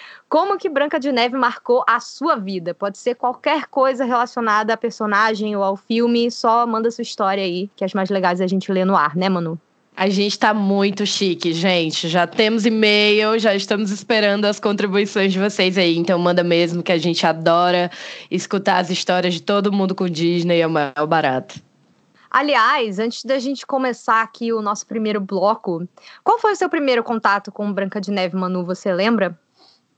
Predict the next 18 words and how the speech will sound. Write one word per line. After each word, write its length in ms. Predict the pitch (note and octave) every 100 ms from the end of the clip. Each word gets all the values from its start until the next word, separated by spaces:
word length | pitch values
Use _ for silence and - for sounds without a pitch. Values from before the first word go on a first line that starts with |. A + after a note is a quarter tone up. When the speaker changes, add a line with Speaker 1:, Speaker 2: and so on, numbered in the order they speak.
| - - - - _
Speaker 2:
Eu 220 | - E3
acho 380 | D#3 D#3+ F#3+ -
que 640 | G3 A3 A3 A3 G#3+ F#3 E3
o 40 |
meu 160 | D#3+ E3+
primeiro 340 | F3 F3 F3
contato 420 | F#3+ G3 F#3+ F3 -
com 140 | G3
Branca 300 | F#3 F#3 F#3+
de 100 | E3+
Neve, 260 | E3 E3+ F#3
eu 80 |
tinha 320 | F3+ - F#3 F3+
uns 200 | F#3 F3
cinco 520 | - G#3 G#3 B3 C4
anos 320 | A3+ G#3 G#3
de 100 | G3
idade 800 | F#3 D#3+ D#3 D#3 E3 E3 G3+